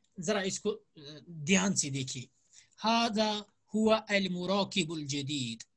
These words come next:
एक जगह आपने पढ़ा, जब वो नया आदमी एक, म, वो जमा हो गया था, ये क्लास में आया था, तो प्रिंस उस्ताद ने कहा था, "हाजा हुआ अल मुराकिबुल जदीद", ये है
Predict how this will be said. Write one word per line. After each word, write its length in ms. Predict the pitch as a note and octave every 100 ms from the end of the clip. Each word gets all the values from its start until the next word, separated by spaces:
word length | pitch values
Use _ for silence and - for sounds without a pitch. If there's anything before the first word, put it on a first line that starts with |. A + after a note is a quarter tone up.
| _ _ -
एक 140 | F3
जगह 200 | D#3 D#3
आपने 260 | C#3+ C#3 D#3
पढ़ा, 300 | C3+ B2+ - -
जब 220 | E3 D#3
वो 200 | D#3 D3+ D#3+
नया 220 | D#3+ F3
आदमी 440 | D#3+ D3 D3+ C#3+ - - _
एक, 140 | - B2+
म, 220 | C#3+ C#3+
वो 260 | C#3 C#3+ C#3
जमा 260 | C#3 D#3+
हो 160 | D#3 C#3+
गया 240 | D3+ C#3+
था, 80 | C#3
ये 220 | D3+ E3
क्लास 480 | C3 B2+ D3 D#3 D3
में 100 | F3
आया 120 | F3
था, 140 | F#3 C4+
तो 200 | F#3+ D3
प्रिंस 360 | - E3 D3+ -
उस्ताद 280 | C#3 F#3+ E3+
ने 80 | D3+
कहा 200 | D3 C#3+
था, 160 | F#3+ G3 - -
"हाजा 320 | D#4+ E4 C4
हुआ 300 | G#3+ A#3+ G#3+
अल 140 | G#3+
मुराकिबुल 520 | G#3 G3 G3 - E3+ D3+
जदीद", 320 | D3 C#3 C3 - -
ये 160 | A#3 F#4
है 340 | B3+ C4+ C4+